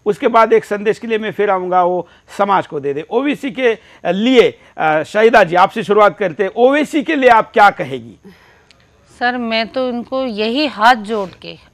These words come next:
Speaker 2: अपील करती हूँ, भाई अब बहुत हो गया, अब भी टाइम है सुधरने का।
Speaker 1: हम्म।
Speaker 2: ऐसी बात नहीं है,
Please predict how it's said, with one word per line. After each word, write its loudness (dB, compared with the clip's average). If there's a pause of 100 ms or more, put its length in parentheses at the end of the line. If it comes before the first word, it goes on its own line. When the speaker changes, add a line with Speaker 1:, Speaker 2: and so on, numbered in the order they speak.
Speaker 2:
अपील -6
करती -6
हूँ, -20 (500)
भाई -6
अब -8
बहुत -6
हो -6
गया, -10 (640)
अब -2
भी 0
टाइम 0
है -18 (480)
सुधरने -2
का। -20 (120)
Speaker 1:
हम्म। -10 (440)
Speaker 2:
ऐसी -10
बात 0
नहीं -6
है, -14